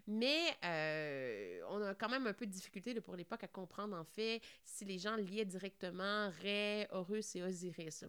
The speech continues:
pour, euh, de, disons, la cinquième dynastie. Mais ce qu'on sait, c'est que déjà les Égyptiens associent le soleil à la source de toute vie et c'est pour ça que le soleil est la source du pouvoir du pharaon. Euh, la capitale de l'Ancien Empire, qui est Memphis, était près d'Héliopolis, qui est la cité du soleil,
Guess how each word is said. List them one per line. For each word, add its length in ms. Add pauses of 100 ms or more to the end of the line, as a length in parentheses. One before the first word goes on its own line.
pour, 280
euh, 100
de, 140
disons, 240
la 80
cinquième 400
dynastie. 480
Mais 100
ce 80
qu'on 160
sait, 320 (300)
c'est 220
que 100
déjà 300
les 180
Égyptiens 380
associent 360
le 80
soleil 560 (220)
à 120
la 120
source 300
de 100
toute 320
vie 300 (260)
et 400
c'est 160
pour 160
ça 220
que 440
le 100
soleil 340
est 40
la 120
source 360
du 120
pouvoir 440
du 140
pharaon. 640 (420)
Euh, 120
la 120
capitale 500
de 60
l'Ancien 320
Empire, 460
qui 100
est 40
Memphis, 600
était 180
près 200
d'Héliopolis, 920
qui 80
est 40
la 100
cité 400
du 100
soleil, 640